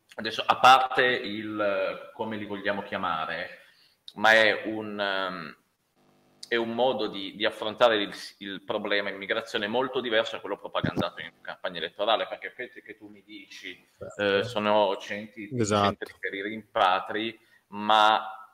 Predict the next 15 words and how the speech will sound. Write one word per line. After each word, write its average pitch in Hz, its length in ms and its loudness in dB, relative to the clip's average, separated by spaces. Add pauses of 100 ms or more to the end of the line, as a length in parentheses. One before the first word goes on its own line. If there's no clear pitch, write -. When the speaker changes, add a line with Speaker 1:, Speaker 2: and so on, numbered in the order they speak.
Speaker 1:
io 113 200 -2
mi 101 120 -4
ricordo 95 720 -4
che 78 220 -10
si - 180 -20
parlava 85 420 -4
di 80 140 -12
blocco 82 340 -10
navale 80 440 -6
o 65 100 -12
cose - 240 -20
del 69 180 -20
genere, 92 480 -8
Speaker 2:
Appunto. - 20 -10
Speaker 1:
quindi, 92 320 -10